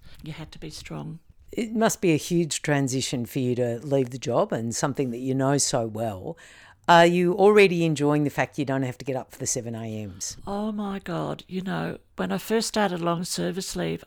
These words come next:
Speaker 1: I reckon I was sleeping twelve-hour days because I was so used to getting up at four thirty, five o'clock in the morning, heading out to the city or the academy or wherever we were going. And it was just like my body just relaxed, you know.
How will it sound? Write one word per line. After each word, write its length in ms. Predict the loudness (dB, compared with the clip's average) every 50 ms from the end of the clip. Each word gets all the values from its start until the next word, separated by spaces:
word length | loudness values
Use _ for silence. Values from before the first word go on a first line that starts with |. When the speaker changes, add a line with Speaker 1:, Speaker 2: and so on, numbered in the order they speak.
| -8
Speaker 1:
I 100 | -6 -6
reckon 320 | -4 -4 -4 -4 -4 -4 -2
I 60 | -2
was 120 | -2 -4
sleeping 460 | -6 -8 -6 -6 -6 -6 -6 -8 -8 -8
twelve-hour 540 | -6 -6 -6 -6 -6 -6 -6 -6 -6 -8
days 560 | -8 -6 -6 -6 -6 -6 -6 -8 -10 -14 -18 -20 -20 _ _ _ -20 -20 -20 -20 -20 -20
because 300 | -18 -10 -8 -6 -4 -4
I 60 | -4
was 100 | -4 -4
so 240 | -6 -4 -4 -2 -2
used 300 | -2 -2 -2 -4 -6 -6
to 80 | -8 -8
getting 280 | -8 -6 -6 -6 -6
up 160 | -8 -8 -10
at 80 | -12 -18
four 300 | -16 -10 -6 -6 -6 -6
thirty, 300 | -6 -6 -8 -6 -6 -8
five 280 | -8 -8 -6 -6 -6 -8
o'clock 320 | -10 -10 -10 -10 -10 -10
in 60 | -10
the 80 | -8 -8
morning, 520 | -6 -6 -6 -6 -6 -6 -8 -8 -10 -12 -16 _ _
heading 320 | -6 -4 -4 -2 -2 -2
out 220 | -2 -2 -2 -4
to 160 | -4 -6 -4 -4
the 80 | -4
city 400 | -4 -4 -4 -4 -4 -2 -2 -2
or 120 | -2 -2 -2
the 140 | -2 -4
academy 540 | -6 -6 -6 -6 -6 -6 -4 -4 -6 -6 -4
or 120 | -4 -6 -4
wherever 320 | -4 -4 -4 -4 -6 -6
we 140 | -6 -8 -8
were 140 | -8 -8 -8
going. 460 | -8 -8 -8 -8 -8 -8 -10 -12 -12 -16 _ _ _ -10 -8
And 140 | -6 -6 -4
it 60 | -6
was 100 | -8 -6
just 260 | -4 -6 -6 -2 0
like 200 | 2 2 2 2
my 160 | 0 -2 -4
body 500 | -4 -2 0 2 2 2 2 0 -2 -2
just 500 | -2 -2 -2 -2 -2 -4 -6 -8 -8 -6
relaxed, 920 | -4 -4 -2 -2 -2 -2 -4 -4 -4 -6 -8 -10 -8 -8 -8 -8 -10 -10 -10
you 160 | -12 -10 -8
know. 400 | -8 -6 -6 -6 -6 -6 -8